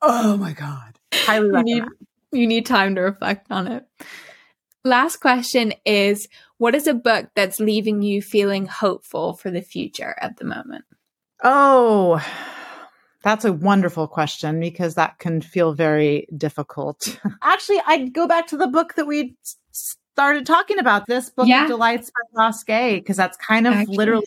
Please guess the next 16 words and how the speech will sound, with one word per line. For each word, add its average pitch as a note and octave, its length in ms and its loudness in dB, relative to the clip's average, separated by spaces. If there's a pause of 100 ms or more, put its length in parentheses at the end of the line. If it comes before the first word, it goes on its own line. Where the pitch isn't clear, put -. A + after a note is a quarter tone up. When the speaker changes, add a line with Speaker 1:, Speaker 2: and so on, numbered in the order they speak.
Speaker 1:
what F#3+ 240 0
this G3 180 -6
book G3 220 -4
is F3+ 120 -2
about, F3 640 2
um, E3+ 280 0
which F3+ 240 -4
I G#3 100 4
Speaker 2:
Yeah. F#3+ 160 0
Speaker 1:
think G3+ 220 -2
is A3 160 -10
one G3 140 -2
of G3 100 -2
the G3+ 80 0
most F#3 300 -2
important F3+ 760 -4